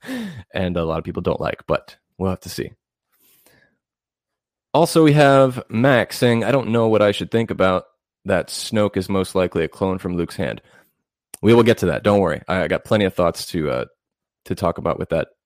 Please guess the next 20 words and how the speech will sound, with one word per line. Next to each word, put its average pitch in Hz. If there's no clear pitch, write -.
that 78
little 82
news. 87
Josh 101
says, 98
"Timothy 110
Zahn 104
is 92
a 80
fantastic 147
writer 120
and 104
Thrawn 110
is 101
an 101
amazing 87
character." -
I -
totally 110
agree. 98